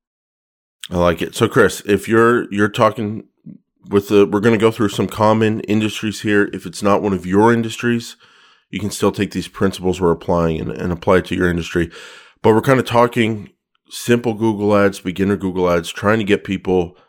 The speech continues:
the confidence to start and show them what it can do for their business. We're gonna go through some examples. Chris, you're gonna start off with realtors. You're talking with a realtor,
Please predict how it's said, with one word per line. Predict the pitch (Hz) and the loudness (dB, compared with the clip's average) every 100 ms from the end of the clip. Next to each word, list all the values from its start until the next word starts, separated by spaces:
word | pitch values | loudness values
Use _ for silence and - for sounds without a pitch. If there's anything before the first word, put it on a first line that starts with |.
| _ _ | _ _
the | 92 | -12
confidence | - 104 98 - 92 - | -2 0 0 -2 -4 -4
to | 80 | -12
start | - 101 101 87 | -2 2 4 2
and | 82 | -4
show | - 95 | -2 0
them | 92 90 | 0 -2
what | 87 | -2
it | 85 | -4
can | 87 | -6
do | 87 87 | -6 -6
for | - | -4
their | 85 | -4
business. | 82 101 98 92 - | 0 0 0 -4 -4
We're | 92 | -4
gonna | 92 | -2
go | 90 95 | 0 -2
through | - | -4
some | 90 98 87 | -4 -2 -2
examples. | 85 95 92 82 - _ - - _ _ _ | 0 0 0 -4 -6 _ -20 -20 _ _ _
Chris, | - 104 | -4 -4
you're | - | -2
gonna | 95 95 | 0 0
start | - 101 95 | 2 4 4
off | 92 - | 2 0
with | 90 87 - - _ | -2 -2 -10 -20 _
realtors. | 98 120 127 78 69 | 0 2 2 -4 -4
You're | |
talking | 82 101 107 | 0 0 0
with | 95 | -2
a | 95 | 2
realtor, | 98 110 123 120 | 2 4 0 -2